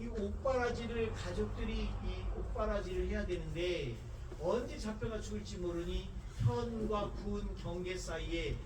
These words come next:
숨어서 이 가족들이 옥바라지를 하기 시작합니다. 그러면서 그들 또한 이 기도를 하고, 또한 공동체를 만드니 교우촌이 처음으로 만들어진 것이 청양 귤무덤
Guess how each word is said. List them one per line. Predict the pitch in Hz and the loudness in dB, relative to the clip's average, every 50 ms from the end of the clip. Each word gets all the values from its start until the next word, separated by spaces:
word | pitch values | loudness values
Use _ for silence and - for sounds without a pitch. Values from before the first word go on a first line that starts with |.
| - - | -6 -6
숨어서 | - - - - - - - 220 226 - 254 254 247 254 - - - - - - | -4 -4 -4 -2 0 0 0 0 2 2 2 2 2 0 -2 -2 -2 -2 -2 -4
이 | 180 180 | -4 -6
가족들이 | - - 190 185 185 202 190 - - 180 175 175 165 - - | -4 -4 -4 -2 -2 -2 -2 0 0 2 2 2 2 0 -2
옥바라지를 | 170 156 - - 165 - - - - - - - | -2 -4 -2 -2 -2 -2 -2 -2 -2 -2 -2 -2
하기 | - - - - | -2 -4 -4 -4
시작합니다. | - - - - - - - - 131 120 101 - - - - - - - - - - - - - - | -6 -4 -4 -4 -6 -6 -4 -4 -4 -4 -2 -4 -4 -6 -6 -6 -6 -6 -6 -6 -6 -6 -6 -4 0
그러면서 | 214 226 233 - 220 226 220 - | 2 2 2 2 2 0 0 0
그들 | 214 220 226 233 233 226 - | 0 0 0 0 0 -2 -2
또한 | - 233 233 226 220 226 226 214 214 - - - - - | -2 0 2 2 4 4 2 0 0 -2 -4 -4 -4 -4
이 | 202 196 196 | -2 -2 -2
기도를 | - - 220 214 233 233 226 214 202 208 202 180 160 - - | -2 0 0 2 4 4 4 4 4 2 2 0 0 0 0
하고, | 175 175 170 170 156 147 135 - - - - - - - - | 0 0 0 -2 -2 -2 -4 -4 -4 -6 -6 -6 -6 -2 0
또한 | 214 214 214 220 214 214 - - | 4 6 6 6 6 4 0 0
공동체를 | 190 202 214 214 220 214 214 202 208 196 185 180 | 2 2 2 4 4 2 2 2 0 0 0 0
만드니 | 165 160 170 165 160 170 160 165 180 185 165 143 113 - - - - - - - | 0 0 0 0 0 -2 -2 0 0 2 2 2 0 0 -2 -4 -6 -8 -6 0
교우촌이 | 165 180 202 220 226 220 - 214 208 - 208 214 208 - | 2 4 4 4 4 2 0 0 0 2 2 2 2 0
처음으로 | - - - 254 262 262 254 247 233 220 208 | -2 -2 -2 0 0 0 2 2 2 0 2
만들어진 | 185 180 180 180 180 180 175 160 160 165 165 | 2 2 2 4 4 4 4 2 2 0 0
것이 | 170 170 170 - 202 196 202 202 - - - - - | 0 0 0 -2 -2 -4 -4 -4 -6 -6 -4 -2 2
청양 | 180 196 220 - 240 220 - - 131 120 117 123 - | 4 4 4 4 4 2 2 0 0 0 0 -2 -2
귤무덤 | - 160 175 190 190 202 208 208 165 139 139 165 214 254 - | 0 2 2 2 2 2 0 2 2 2 2 0 0 -2 -4